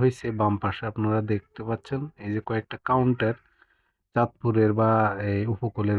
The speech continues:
বিভিন্ন এরিয়ার। এই জায়গাটাতে বাসগুলা এমনভাবে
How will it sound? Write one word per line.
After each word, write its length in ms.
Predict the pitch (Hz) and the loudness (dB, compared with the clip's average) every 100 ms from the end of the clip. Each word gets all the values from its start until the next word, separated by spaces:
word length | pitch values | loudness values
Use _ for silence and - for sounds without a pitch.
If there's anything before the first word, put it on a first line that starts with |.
| 101 | 2
বিভিন্ন 280 | 101 101 104 107 101 | 2 2 2 2 2
এরিয়ার। 300 | 104 120 135 _ _ - _ _ - | 2 0 -2 _ _ -20 _ _ 2
এই 160 | 131 127 | 4 6
জায়গাটাতে 580 | 127 123 123 127 123 143 143 110 | 4 4 4 2 4 4 4 6
বাসগুলা 600 | 113 120 120 123 131 143 143 120 | 6 6 4 4 4 6 4 2
এমনভাবে 500 | 113 120 120 123 | 2 4 4 4